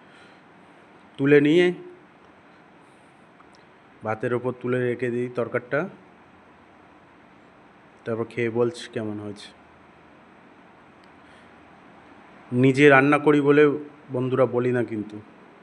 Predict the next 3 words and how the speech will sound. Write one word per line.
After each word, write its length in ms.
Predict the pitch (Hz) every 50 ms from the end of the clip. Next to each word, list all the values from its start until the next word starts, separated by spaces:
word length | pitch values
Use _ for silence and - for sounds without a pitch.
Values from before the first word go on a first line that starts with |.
| - - - - - - - - - - - - - - - - - - - - - - - - - - - - - - -
অসাধারণ 640 | 117 127 127 127 147 143 143 135 135 120 127 127 120
হয়েছে 300 | 113 113 120 117 120 123 110
খেতে 300 | - 117 107 - 104